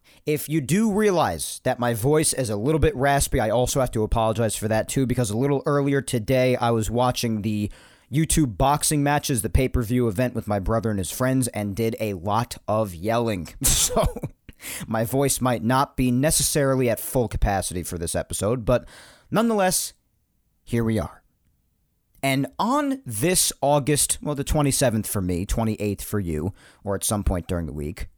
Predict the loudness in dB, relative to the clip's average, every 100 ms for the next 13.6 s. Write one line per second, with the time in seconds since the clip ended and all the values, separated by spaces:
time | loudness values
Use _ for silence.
0 | _ _ _ _ _ -20 -20 -20 _ _
1 | _ _ _ _ _ _ -2 0 0 -2
2 | 0 -2 0 0 2 0 -4 -6 _ _
3 | _ _ _ _ _ _ _ -2 2 4
4 | 4 4 2 2 4 4 2 -2 -6 _
5 | _ _ _ _ _ _ _ _ -4 0
6 | 0 0 -6 -8 _ _ _ _ _ _
7 | _ _ _ _ _ _ _ _ -20 -20
8 | -6 -2 2 2 2 2 2 2 0 0
9 | 0 2 2 0 -8 _ _ _ _ _
10 | _ _ -20 -20 -14 -4 2 4 4 4
11 | 2 2 -2 _ _ -4 0 2 2 2
12 | 2 2 2 0 -4 -10 -18 -20 -12 -4
13 | 0 2 4 4 2 0